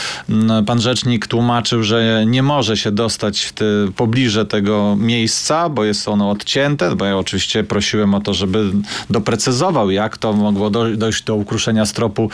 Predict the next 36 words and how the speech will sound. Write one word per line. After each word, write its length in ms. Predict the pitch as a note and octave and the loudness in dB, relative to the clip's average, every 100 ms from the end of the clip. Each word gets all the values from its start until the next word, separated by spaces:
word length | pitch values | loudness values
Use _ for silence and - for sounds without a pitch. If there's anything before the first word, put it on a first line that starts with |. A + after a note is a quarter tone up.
| - - - - | -6 -6 -6 -2
e, 180 | A2+ | 0
no, 160 | B2+ D3+ | 2 2
w 120 | B2 | 0
budynku, 560 | A#2+ C#3+ C3+ E3+ - D3+ | 2 2 2 0 0 -4
który, 220 | - D3+ | 0 0
mm, 460 | D3 C#3 C3+ B2+ C3+ | 0 0 0 0 0
nie 100 | C#3+ | 0
wiem, 140 | C#3 | 0
czy 120 | C#3 | 0
państwo 600 | C3+ C3+ C3 - C3 C3 | 0 0 -2 0 2 2
widzieli 400 | A#2 B2 C#3 B2+ | 2 0 2 2
kiedyś 220 | A#2 A2+ | 0 0
gum-, 340 | A2 A2+ G#2 A2 | 2 2 2 2
budynek 420 | A#2 A#2 A#2 G#2+ | 0 0 0 0
Komendy 340 | A#2 A#2 A2+ | 0 2 2
Głównej 300 | A#2+ A#2+ C3 | 2 2 0
Policji. 340 | B2+ D3 E3 D3 | 0 0 2 2
No, 100 | C3+ | 2
to 100 | D#3+ | 2
jest 140 | D3 | 2
budynek, 400 | C3+ C#3 D3 C#3 | 2 2 2 0
który 180 | - C3+ | 0 0
powstał 480 | C3+ C3 - C3 A#2+ | 0 -2 0 2 2
w 60 | |
głębokim 720 | A#2 C3 B2+ C3+ - B2 A#2 G#2 | 2 2 2 0 0 0 2 2
P 80 | |
R 240 | C#3 B2 A#2+ | 2 2 2
L-u 340 | C3+ C#3 C#3 - - - - | 2 2 0 -2 -8 -8 -2
i, 80 | |
jak 200 | B2+ B2 | 0 0
rozumiem, 380 | B2+ A#2 C3 B2+ | 0 0 2 2
zosta-, 320 | A2+ A#2+ - | 0 -2 -2
był 180 | B2+ C3 | 0 0
zaplanowany 640 | A#2+ B2 B2+ B2 A2+ B2+ B2+ | 0 0 0 0 2 2 2
na 100 | B2+ | 2
bombardowania, 500 | A#2+ C#3 C#3+ C#3 | 2 2 2 0